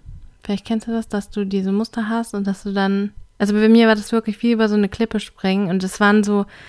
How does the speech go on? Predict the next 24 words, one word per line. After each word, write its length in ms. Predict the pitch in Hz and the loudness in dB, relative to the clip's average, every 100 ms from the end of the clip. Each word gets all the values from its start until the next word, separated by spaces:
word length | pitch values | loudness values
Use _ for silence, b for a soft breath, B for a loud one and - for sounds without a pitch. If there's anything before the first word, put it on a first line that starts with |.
| B B B _ | B B B _
automatisierte 1000 | 220 262 269 247 233 - 196 208 262 - | 0 2 2 2 2 -2 -2 0 -2 0
Muster, 360 | 233 240 - 208 | 0 0 -2 -4
die 140 | 190 | -4
konnte 340 | - 233 240 | -4 -4 -2
ich 180 | 233 - _ _ | -6 -8 _ _
auch 140 | 190 190 | -4 -2
nicht 280 | 202 - | -4 -6
stoppen. 500 | - 302 311 - - - - - _ _ | -6 -4 -4 -10 -14 -16 -20 -20 _ _
Das 140 | - - | -18 -6
hatte 220 | 220 - | -4 0
mir 240 | 226 220 | 2 2
so 200 | 214 285 | 0 -6
viel 200 | 320 320 | -2 -2
krasse 380 | - - 285 277 | -2 -4 -2 -2
Sachen 300 | 254 262 254 | -2 -2 -2
ausgelöst, 760 | 143 214 - 220 214 226 277 - | -2 -4 -2 -2 0 0 0 -4
so, 220 | 220 214 B B B B _ | -4 -4 B B B B _
boah, 140 | 226 | -10
das 160 | 220 - | -10 -10
verletzt 400 | 220 214 202 _ | -8 -8 -10 _
mich 120 | 214 | -14
grad 180 | - 202 | -12 -12
so 160 | - 202 | -12 -10
sehr, 200 | 202 | -8